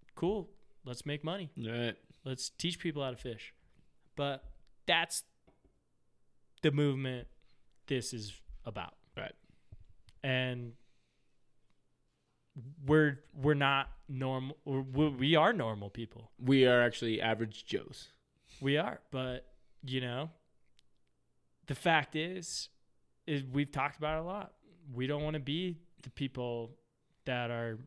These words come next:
Speaker 1: blown up on Instagram for catching massive fish all the time.
Speaker 2: Right.
Speaker 1: We're not those people. We don't do it. And the fact is, they aren't either. They might catch one every
Speaker 2: Right.
Speaker 1: now and then, a couple every now and then, or they hold those photos, or they might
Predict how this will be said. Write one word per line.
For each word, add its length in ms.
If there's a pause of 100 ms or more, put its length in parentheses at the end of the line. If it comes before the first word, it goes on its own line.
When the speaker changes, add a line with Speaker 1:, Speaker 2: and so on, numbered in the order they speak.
(400)
Speaker 1:
blown 320
up 240
on 120
Instagram 480
for 120
catching 440
massive 440
fish 280
all 140
the 120
time. 240
Speaker 2:
Right. 260 (220)
Speaker 1:
We're 100
not 260
those 180
people. 460 (300)
We 80
don't 200
do 180
it. 120
And 100
the 60
fact 320
is, 220
they 180
aren't 220
either. 320 (1000)
They 120
might 240
catch 260
one 260
every 220
Speaker 2:
Right. 60
Speaker 1:
now 220
and 100
then, 160
a 60
couple 360
every 200
now 280
and 80
then, 160
or 220
they 160
hold 300
those 200
photos, 480
or 120
they 100
might 300